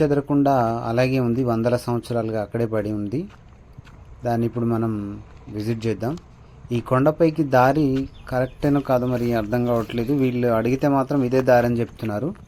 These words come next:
ఇదిగో ఇదే ఆ ఇసుర్రాయి గుట్ట. ఈ ఫిరంగి కారణంగానే ఆ ఇసుర్రాయి గుట్ట అనే పేరు వచ్చింది దానికి.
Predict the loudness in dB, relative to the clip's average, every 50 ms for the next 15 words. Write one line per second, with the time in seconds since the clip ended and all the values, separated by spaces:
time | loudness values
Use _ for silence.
0 | -20 -20 -20 -20 -20 -20 -20 -20 -20 -18 -10 -6 -4 -2 0 0 2 2 4 4
1 | 4 4 2 0 -2 -6 -12 -18 -20 -20 -20 -20 -20 -20 -20 -20 -16 -10 -8 -6
2 | -6 -6 -6 -6 -2 0 2 2 2 2 0 -2 -4 -6 -10 -14 -10 -8 -8 -8
3 | -4 -4 -4 -4 -6 -10 -16 -20 -20 -20 -20 -20 -20 -20 -20 -20 -20 -20 -20 -20
4 | -20 -20 -20 -20 -20 -20 -20 -20 -20 -20 -20 -20 -20 -20 -14 -8 -4 -4 -2 0
5 | 2 4 4 6 6 4 4 6 6 6 6 6 6 2 4 4 4 4 4 4
6 | 2 2 0 -2 -4 -8 -10 -16 -18 -18 -20 -20 -20 -20 -20 -20 -16 -10 -6 -4
7 | -2 -2 -2 -2 0 0 2 4 6 6 6 6 4 2 0 0 -2 -2 0 2
8 | 2 2 2 2 0 0 0 0 0 2 0 -2 -2 -6 -6 -6 -4 -4 -4 -6
9 | -6 -6 -6 -6 -6